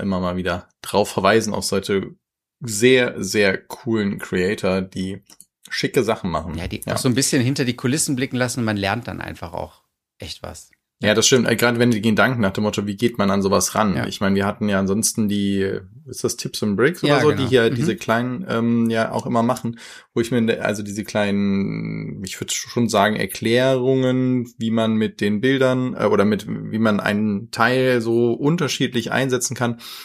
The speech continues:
Speaker 1: was ja auch sehr helfen kann. Aber das hier ist natürlich auch einfach cool an der Stelle. Ja, sehr schön. Wollen wir dann von den Mockern zu eigentlich da bleiben?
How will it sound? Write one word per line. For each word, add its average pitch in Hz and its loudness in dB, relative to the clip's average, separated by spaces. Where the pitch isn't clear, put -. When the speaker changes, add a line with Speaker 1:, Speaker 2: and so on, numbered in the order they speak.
Speaker 1:
was 117 0
ja - 2
auch 110 2
sehr 110 0
helfen 107 -4
kann. 107 -4
Aber 92 -2
das - -8
hier 104 -2
ist - -6
natürlich 92 -8
auch - -12
einfach 98 -4
cool 139 6
an 110 -6
der 98 -4
Stelle. 95 -2
Ja, 170 0
sehr 131 4
schön. 104 2
Wollen 135 6
wir 147 6
dann 139 4
von 135 0
den 120 4
Mockern 151 2
zu 127 0
eigentlich 113 2
da 101 4
bleiben? 104 0